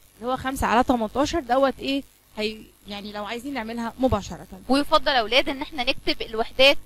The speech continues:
Speaker 2: بالتحويلات بتاعتنا العادية اللي
Speaker 1: بالظبط،
Speaker 2: هي من
Speaker 1: عشان
Speaker 2: كيلو
Speaker 1: ممكن
Speaker 2: متر
Speaker 1: نسرع.
Speaker 2: لمتر، آه، هضرب في ألف، ومن ساعة لثانية، يبقى أنا هقسم تحت على تلات آلاف وستمية.
Speaker 1: بالظبط.
Speaker 2: زي ما أنت شايف كده،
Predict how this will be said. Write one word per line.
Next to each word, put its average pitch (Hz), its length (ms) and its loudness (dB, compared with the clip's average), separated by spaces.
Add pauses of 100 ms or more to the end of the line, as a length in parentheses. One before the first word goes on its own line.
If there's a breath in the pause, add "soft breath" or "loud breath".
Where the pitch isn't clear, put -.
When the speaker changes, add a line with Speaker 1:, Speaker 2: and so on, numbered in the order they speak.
(160)
Speaker 2:
بالتحويلات 254 540 2
بتاعتنا 226 460 -2
العادية 214 460 -2
اللي 240 100 6
Speaker 1:
بالظبط، 240 200 4
Speaker 2:
هي 254 80 6
من 247 100 -2
Speaker 1:
عشان - 180 -4
Speaker 2:
كيلو 240 100 -2
Speaker 1:
ممكن 247 240 2
Speaker 2:
متر 240 160 0
Speaker 1:
نسرع. 247 120 4
Speaker 2:
لمتر، 254 460 2 (480)
آه، 233 400 4
هضرب 233 340 6 (100)
في - 200 6
ألف، 302 220 -2
ومن 254 260 -4 (420)
ساعة 240 300 6
لثانية، 233 920 0
يبقى 247 240 4
أنا 254 300 4
هقسم 240 340 -4
تحت - 240 2
على 240 500 8
تلات 196 160 0 (120)
آلاف 226 320 4
وستمية. 185 400 -4 (340)
Speaker 1:
بالظبط. 233 180 8
Speaker 2:
زي 233 100 2
ما 233 80 2
أنت 240 140 0
شايف 220 320 6 (120)
كده، 277 240 6